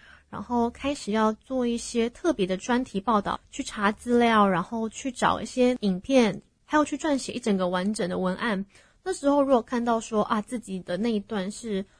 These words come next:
收视率特别不错，我就会，哇，好开心哦，因为觉得那就是一种成就感。虽然那段时间真的很长是那种一大早出门啊，然后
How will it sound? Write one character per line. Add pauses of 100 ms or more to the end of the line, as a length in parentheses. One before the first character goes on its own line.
(140)
收
视
率
特
别
不
错，
我
就
会，
哇，
好
开
心
哦，
因
为
觉
得
那
就
是
一
种
成
就
感。 (260)
虽
然
那
段
时
间
真
的
很
长
是
那
种 (440)
一
大
早
出
门
啊，
然
后